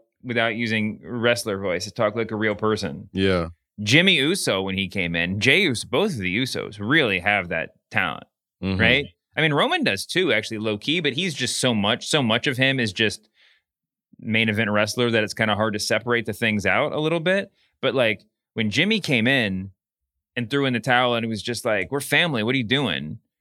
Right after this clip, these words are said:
Speaker 1: That was, like, the most real thing that has been said on, you know, W W E T V in a long time.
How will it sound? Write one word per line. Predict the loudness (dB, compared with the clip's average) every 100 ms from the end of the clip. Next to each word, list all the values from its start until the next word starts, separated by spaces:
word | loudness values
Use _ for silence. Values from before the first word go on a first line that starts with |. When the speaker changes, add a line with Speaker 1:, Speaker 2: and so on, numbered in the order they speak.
| _ 0
Speaker 1:
That | 4
was, | 4 2
like, | 0
the | 0
most | 0 0 0 -2 -4
real | -2 0 2 0
thing | 0 0 -2 -6 -10 -2
that | 0
has | 0
been | 0 -2
said | 0 2 2
on, | 0 -2 0
you | 0
know, | 2
W | 2 0
W | 0 -2
E | -2
T | -2 0
V | 2 0 0
in | 0
a |
long | 0 0 -2
time. | -2 -4 -4 -12